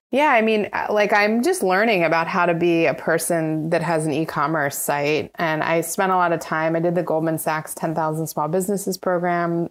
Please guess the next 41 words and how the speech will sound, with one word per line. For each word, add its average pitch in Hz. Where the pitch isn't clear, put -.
a 165
year 180
ago. 247
And 175
out 180
of 175
that, 170
wrote 165
a 160
growth 160
plan 156
for 156
our 143
e-commerce. 156
And 180
out 165
of 165
that, 202
in 180
this 170
past -
year, 202
I 175
mean, 180
I 180
should 185
sit 185
down. 165
It's, 156
like, 170
a 165
good 165
time 160
to 151
sit 151
down 151
and 151
reflect 156
soon, 156
but 156
I've 156